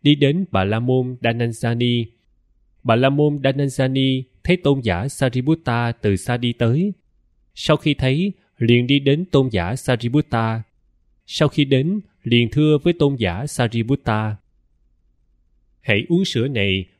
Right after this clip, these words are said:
và chờ cho đến giờ ăn cơm." "Thôi vừa rồi, Bà La Môn,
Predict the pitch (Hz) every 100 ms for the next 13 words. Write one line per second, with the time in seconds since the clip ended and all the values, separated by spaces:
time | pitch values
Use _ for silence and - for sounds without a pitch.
0 | _ - 104 - 107 98 95 131 123 139
1 | 160 101 92 117 120 131 127 127 - _
2 | _ _ _ _ _ _ _ _ _ _
3 | _ _ _ - 160 165 - 110 - 101
4 | 98 92 _ - 104 107 117 135 139